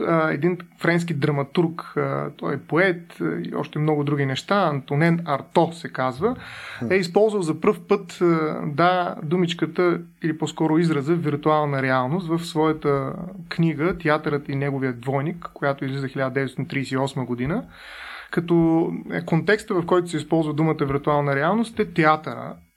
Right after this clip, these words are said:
Speaker 1: Като забележи, между другото, Арто много така държи на един особен тип театър, а, който театър, а, е сюрреалистичен, нарича го още театър на жестокостта, който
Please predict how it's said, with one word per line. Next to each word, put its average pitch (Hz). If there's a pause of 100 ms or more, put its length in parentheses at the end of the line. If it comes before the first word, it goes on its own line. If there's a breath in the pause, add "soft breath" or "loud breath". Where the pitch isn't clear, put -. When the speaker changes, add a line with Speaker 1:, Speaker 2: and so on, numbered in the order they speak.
(140)
Speaker 1:
Като 170
забележи, 151
между 165
другото, 190 (240)
Арто 180 (160)
много 165
така 170
държи 139
на 175
един 170
особен 160
тип 170
театър, 143 (560 loud breath)
а, 143
който 170
театър, 156
а, 151 (840)
е 147
сюрреалистичен, 156
нарича 147
го 139
още 147
театър 147
на 143
жестокостта, - (220)
който 147